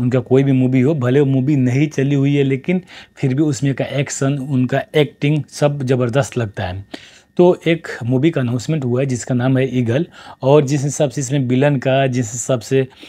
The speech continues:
हर एक चीज़ दिखाया गया है ना, बहुत ही ज़बरदस्त लग रही है। ये जो मूवी है वो है आने वाली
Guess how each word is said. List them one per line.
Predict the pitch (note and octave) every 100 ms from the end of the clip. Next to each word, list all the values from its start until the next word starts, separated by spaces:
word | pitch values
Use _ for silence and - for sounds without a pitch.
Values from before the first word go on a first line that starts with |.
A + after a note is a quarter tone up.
| - -
हर | B2 G2+ D3
एक | C#3+
चीज़ | D#3 C3
दिखाया | C3+ B2 C#3+
गया | C#3 C3
है |
ना, | C#3
बहुत | D3+ B2+ D3+ C3+
ही | D3+
ज़बरदस्त | C3 B2 A#2+ C#3 -
लग | A#2
रही | A2+ G#2
है। | G#2+ F#3+ - - -
ये | D3+ E3+
जो | D3
मूवी | D#3 C#3+ D3+
है | D#3+
वो | - C#3+
है | D3 D3+ - - -
आने | C3
वाली | C#3 C#3 C3+